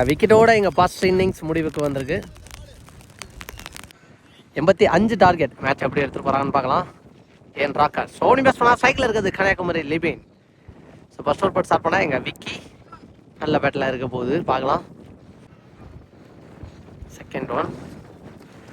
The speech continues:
விட்டு தட்டிருக்காரு. அங்க ஃபீல்டருக்கு பக்கத்துல தான் போச்சு. ரெடியா இல்ல ஃபீல்டர். ரெடியா இருந்திருந்தா ஸ்டாப் பண்றதுக்கு சான்ஸ் ஆயிருக்கும். ஆனா பவுண்டரி போகலங்க. ஸ்டாப் பண்ணி போட்டாரு. இன்னொரு ஃபீல்டர் விக்கி போயிட்டு மூணாவது ரன் ஓடிக்கிட்டு இருக்காங்க.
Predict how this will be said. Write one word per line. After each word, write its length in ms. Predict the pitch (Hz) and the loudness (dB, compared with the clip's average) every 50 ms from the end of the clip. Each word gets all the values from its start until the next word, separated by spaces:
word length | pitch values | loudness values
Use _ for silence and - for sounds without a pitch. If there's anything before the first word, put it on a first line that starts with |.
| - - - - - - - - - - - - - - - - - | -12 -12 -12 -12 -14 -20 -20 -20 -20 -20 -20 -20 -20 -20 -14 -8 -6
விட்டு 180 | 160 160 - 175 - | -4 -2 0 0 0
தட்டிருக்காரு. 420 | 165 160 160 156 147 151 147 175 226 196 | 0 0 2 2 4 4 6 6 6 4
அங்க 140 | 165 143 135 - | 4 2 0 -2
ஃபீல்டருக்கு 380 | - 170 165 160 151 139 127 - | -2 -4 -2 -2 -2 -2 -2 -4
பக்கத்துல 340 | 147 139 170 160 165 160 156 | -2 -2 -2 -2 -2 -2 0
தான் 120 | 156 147 131 | -2 -2 -2
போச்சு. 240 | 135 135 123 127 175 190 165 | -2 -4 -4 -4 -4 -2 -2
ரெடியா 220 | 139 - 185 175 156 139 | -2 -2 -2 -2 -2 -2
இல்ல 100 | 135 131 117 | -2 -4 -6
ஃபீல்டர். 340 | - 139 127 131 165 196 170 139 | -6 -4 -2 0 0 0 -2 -4
ரெடியா 200 | 135 139 139 135 | -4 -2 -2 -2
இருந்திருந்தா 300 | 131 127 127 123 139 160 156 | -2 -2 -2 -2 -2 -2 0
ஸ்டாப் 200 | - 139 131 143 | 0 -2 -2 -2
பண்றதுக்கு 340 | 139 127 120 120 120 120 - | -2 -4 -4 -4 -4 -4 -4
சான்ஸ் 200 | 131 131 127 - 135 | -4 -4 -4 -2 -2
ஆயிருக்கும். 400 | 127 123 123 120 117 135 170 190 214 427 415 - 453 453 415 427 440 392 - _ _ - | -2 -2 -4 -4 -2 -2 -2 -4 -4 -10 -12 -12 -14 -12 -12 -12 -12 -12 -14 _ _ -4
ஆனா 100 | - 143 139 | -2 -2 0
பவுண்டரி 260 | 131 131 135 123 123 117 - | 0 0 0 -2 -2 -4 -4
போகலங்க. 300 | 120 117 113 113 110 107 104 | -4 -2 -2 -2 -4 -6 -8
ஸ்டாப் 220 | - - 127 123 120 | -6 -4 -4 -4 -4
பண்ணி 120 | 127 120 110 | -6 -8 -6
போட்டாரு. 280 | - 123 113 120 113 113 | -6 -6 -6 -4 -4 -4
இன்னொரு 200 | 120 123 127 123 | -2 -2 -4 -4
ஃபீல்டர் 260 | - - 117 120 113 123 | -4 -6 -6 -6 -4 -6
விக்கி 180 | 123 - 151 135 - | -6 -6 -6 -6 -4
போயிட்டு 220 | 123 120 - 156 190 196 - - - - - - - - - - - - - - _ _ _ _ _ _ _ | -4 -2 -2 -2 -4 -4 -6 -12 -18 -20 -20 -20 -20 -20 -20 -20 -20 -20 -20 -20 _ _ _ _ _ _ _
மூணாவது 500 | - 131 151 175 196 208 214 226 226 220 214 | -6 0 4 6 6 8 6 6 4 2 2
ரன் 140 | 196 185 175 170 | 2 2 2 2
ஓடிக்கிட்டு 340 | 170 170 165 165 156 147 151 | 2 2 0 -2 -2 -2 -2
இருக்காங்க. 300 | 139 143 139 135 143 | -2 0 0 0 0